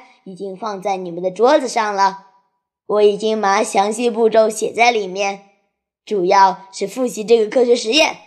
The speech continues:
你们所需要的器材都在教室后面的长桌上。同意思的同学可以互相讨论，但这不是聊天时间。开始动手吧，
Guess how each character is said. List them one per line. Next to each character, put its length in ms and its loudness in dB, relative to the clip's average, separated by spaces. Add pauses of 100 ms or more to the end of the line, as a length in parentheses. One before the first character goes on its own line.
(760)
你 120 -10
们 120 -8
所 200 -4
需 100 -6
要 120 2
的 100 -2
器 220 -8
材 340 0 (220)
都 200 4
在 200 2
教 180 2
室 160 -8
后 160 -6
面 160 -10
的 80 -12
长 240 -12
桌 240 4
上。 360 0 (680)
同 240 -10
意 80 -8
思 140 -12
的 100 -10
同 220 -10
学 500 -2
可 100 -4
以 120 0
互 240 -4
相 240 -2
讨 220 -12
论， 300 2 (540)
但 380 -2 (180)
这 100 -6
不 260 -10
是 140 -2
聊 200 2
天 180 -6
时 200 -10
间。 340 -2 (600)
开 140 -14
始 140 -16
动 260 -10
手 200 -8
吧， 400 0